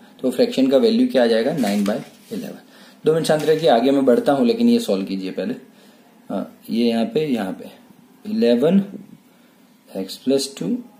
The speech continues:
नाइन वाई प्लस टू, इलेवन एक्स प्लस ट्वेंटी टू,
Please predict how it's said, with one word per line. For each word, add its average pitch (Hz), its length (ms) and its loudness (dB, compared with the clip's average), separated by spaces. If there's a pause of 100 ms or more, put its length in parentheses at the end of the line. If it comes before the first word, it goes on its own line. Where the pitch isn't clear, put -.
नाइन 104 600 0 (640)
वाई 98 240 -10 (100)
प्लस 123 360 -6
टू, 135 120 -8 (1160)
इलेवन 104 540 -2 (180)
एक्स 165 220 -2
प्लस 160 400 -4
ट्वेंटी 156 340 -4
टू, 160 160 -8